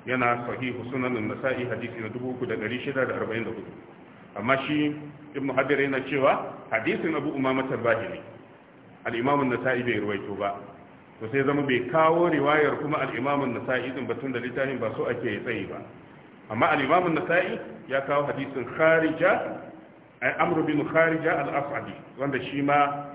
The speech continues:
yana wajen da Annabi yayi hutuba, kamar yadda Abu Umama al-Bahili ya bayyana.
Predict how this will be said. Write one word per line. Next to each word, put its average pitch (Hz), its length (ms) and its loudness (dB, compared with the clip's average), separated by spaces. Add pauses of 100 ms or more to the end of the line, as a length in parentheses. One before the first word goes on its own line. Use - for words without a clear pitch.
yana 135 340 4
wajen 139 400 2
da 135 160 0
Annabi 120 360 -2
yayi 120 200 0
hutuba, 123 420 -4 (200)
kamar 117 200 -4
yadda 120 520 2 (240)
Abu 113 180 -6
Umama 120 380 0
al-Bahili 107 480 -2
ya 107 60 -2
bayyana. 104 380 -2